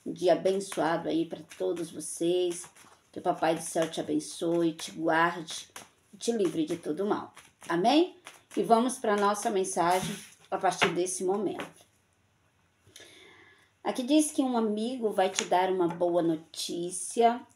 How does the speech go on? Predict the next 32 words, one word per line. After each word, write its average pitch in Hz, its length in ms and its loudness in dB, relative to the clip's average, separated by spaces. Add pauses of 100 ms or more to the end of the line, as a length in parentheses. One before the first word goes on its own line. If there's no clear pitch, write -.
(160)
Fala 175 240 2
também 208 460 0
sobre 202 340 -4
um 196 100 0
documento 190 720 0
ou 170 80 0
uma 175 200 0
proposta. 180 880 0
Eu 254 120 6
acredito 254 400 -2
que - 60 -20
possa 233 260 -4
ser 233 180 -6
uma 214 180 -6
proposta 180 600 0 (800)
em 185 100 6
relação 202 480 4
a 202 80 2
um 208 140 2
imóvel 196 640 2
que - 100 -12
você 175 240 -6
vai 170 200 0
receber. 175 600 -4
Não 233 240 2
sinto 269 440 -4
que 202 340 -4
você 202 320 -4
vai 190 400 0 (140)
aceitar 190 840 0 (540)
essa 196 340 2
proposta. - 720 -6